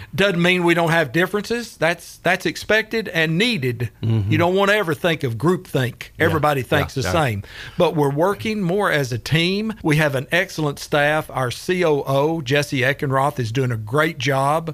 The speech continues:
Speaker 1: Our police and fire chiefs are doing a great job. So I sure understand why everybody's picking Tennessee is, or Hendersonville is one of the best places to live.
Speaker 2: Sure. Well, and it is one of those, uh, areas that when you come here, and I speak from experience,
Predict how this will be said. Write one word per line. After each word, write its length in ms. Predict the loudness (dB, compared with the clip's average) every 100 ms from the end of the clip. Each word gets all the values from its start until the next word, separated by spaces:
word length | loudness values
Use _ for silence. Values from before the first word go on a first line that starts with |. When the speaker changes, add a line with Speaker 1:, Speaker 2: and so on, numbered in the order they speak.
| 0
Speaker 1:
Our 160 | 0 2
police 440 | 2 2 0 -2
and 140 | -4
fire 360 | 0 0 2 0
chiefs 460 | 0 -2 -2 -2 -4
are 80 | -2
doing 220 | 0 -2
a 40 |
great 280 | 0 0 0
job. 320 | 0 0 0
So 160 | -2 -2
I 160 | 0 0
sure 340 | 0 2 2
understand 560 | 2 0 0 2 2 4
why 240 | 4 4
everybody's 460 | 2 2 2 0 0
picking 340 | -2 0 -2
Tennessee 480 | 0 0 0 -2 0
is, 140 | 0 -2 -6 -6
or 300 | -6 -2 0
Hendersonville 680 | 0 0 0 -2 0 0 0
is 100 | 0
one 180 | 0 0
of 60 | 0
the 60 | 0
best 320 | 0 0 0
places 360 | 0 0 -4
to 100 | -4
live. 340 | -2 0 -2 -6
Speaker 2:
Sure. 280 | -6 -6 -8 -16 -20 -20 -16 0
Well, 200 | 0 2
and 140 | 0
it 120 | -2 -2
is 120 | 0
one 120 | 0
of 60 | 0
those, 340 | 0 -2 -2
uh, 180 | -2 -2 2
areas 500 | 2 4 0 -2 -8 -10
that 320 | 0 0 0
when 180 | 0 0
you 100 | -2
come 300 | -2 -2 0
here, 340 | 0 0 -2 -8 -14 -20 -12 -2
and 120 | 0
I 60 | 0
speak 320 | 0 -4 -2
from 340 | -2 -2 -4 -8 -8
experience, 600 | -6 2 2 2 -4 -10